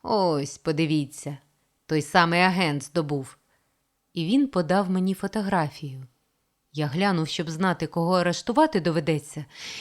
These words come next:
і раптом, нач Сочі, стіл і весь кабінет хитнулись у мене перед очима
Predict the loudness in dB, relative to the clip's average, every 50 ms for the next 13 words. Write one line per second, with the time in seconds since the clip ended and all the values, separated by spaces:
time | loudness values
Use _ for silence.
0 | -14 -16 -18 -18 _ -6 -4 -4 -2 0 2 2 2 0 0 -4 _ 0 0 2
1 | 2 2 0 0 -2 -2 -4 -8 -12 -6 0 2 2 2 2 -2 -4 -2 -2 -2
2 | -2 -4 -6 -14 -20 -20 _ _ -18 -18 -16 -16 -2 2 2 2 2 2 0 -2
3 | 0 2 2 2 2 0 0 -4 -4 0 0 2 2 2 2 0 0 -2 -4 -12
4 | -20 -10 -6 -4 -4 -4 -6 -8 -4 -2 -2 0 0 0 -2 -2 -4 -4 -2 -2
5 | 0 0 0 -2 -2 -2 -4 -4 -4 -2 -2 -4 -4 -4 -6 -4 -4 -2 -2 -4
6 | -4 -8 -10